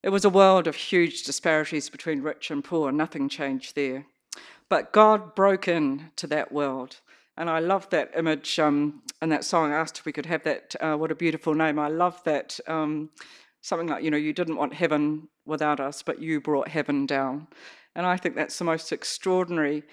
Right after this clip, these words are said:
message for us, uh, at Christmas, but that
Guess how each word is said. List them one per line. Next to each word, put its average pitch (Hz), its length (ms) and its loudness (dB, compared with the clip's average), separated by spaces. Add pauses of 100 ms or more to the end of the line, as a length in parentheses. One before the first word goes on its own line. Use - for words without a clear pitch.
(280)
message 165 540 0
for 151 200 2
us, 139 460 -4
uh, 139 320 -4
at - 180 -4
Christmas, - 580 -6
but - 360 -2 (480)
that - 500 -2